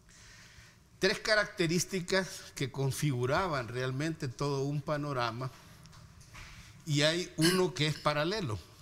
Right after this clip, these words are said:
que es grave: el llamado a la insurrección del pueblo salvadoreño por el presidente de la República. Ojo, dije, día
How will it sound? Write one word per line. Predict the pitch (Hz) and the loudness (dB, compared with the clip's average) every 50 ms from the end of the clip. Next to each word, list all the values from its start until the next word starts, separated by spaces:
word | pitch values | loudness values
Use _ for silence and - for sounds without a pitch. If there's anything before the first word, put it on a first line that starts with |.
| - - - | -20 -12 -4
que | - 147 | -2 -2
es | 139 120 | 0 0
grave: | 127 135 127 113 98 92 92 87 - - - - - - - - - - _ - - - - - - - - - - - - - - - - | 0 0 0 0 -2 -4 -8 -10 -12 -16 -20 -20 -20 -20 -20 -20 -20 -20 _ -20 -20 -20 -20 -20 -20 -20 -20 -20 -20 -20 -20 -20 -12 -4 0
el | 160 165 151 123 | 2 2 2 2
llamado | 113 139 131 123 123 135 147 160 170 175 170 160 | 2 2 0 2 0 0 0 0 0 0 -2 -2
a | 160 | -2
la | 151 | -2
insurrección | 139 131 - - 131 120 117 113 101 95 - - 143 143 147 151 160 160 151 - - - - - - - - - - | -2 -2 -2 -2 -4 -4 -4 -6 -6 -4 -2 0 0 0 0 -2 -4 -6 -8 -10 -14 -20 -20 -20 -20 -20 -20 -18 -14
del | 101 101 120 123 113 95 | -10 -6 -4 -4 -4 -6
pueblo | 85 - 123 127 131 139 139 131 | -6 -4 -2 -2 -2 -2 -2 -4
salvadoreño | 127 - 131 117 117 117 113 113 117 123 131 151 170 170 170 160 | -4 -4 -4 -4 -4 -4 -4 -4 -2 -2 -2 -2 -2 -2 -4 -6
por | - - 143 135 | -6 -8 -6 -6
el | 127 107 | -6 -6
presidente | - 127 117 101 - 110 113 120 127 135 131 127 139 | -8 -8 -8 -8 -8 -6 -4 -2 -2 -2 -2 -4 -6
de | 123 | -6
la | 117 120 | -6 -6
República. | 117 120 113 - - 160 151 127 110 107 104 92 85 - - - - - | -6 -8 -8 -6 -4 -2 -2 0 -2 -4 -4 -6 -6 -8 -10 -10 -8 -6
Ojo, | - 170 180 143 120 101 82 - - - | -4 -2 -2 -2 -4 -8 -10 -12 -14 -14
dije, | - 120 120 143 165 139 104 98 87 - - - - - - - - - - - - - - - - - | -8 -4 0 2 2 2 0 -4 -8 -12 -16 -20 -20 -20 -20 -20 -20 -20 -20 -20 -20 -20 -20 -20 -16 -8
día | - 113 110 117 165 190 208 202 202 208 196 | -6 -2 0 2 2 2 2 2 2 0 0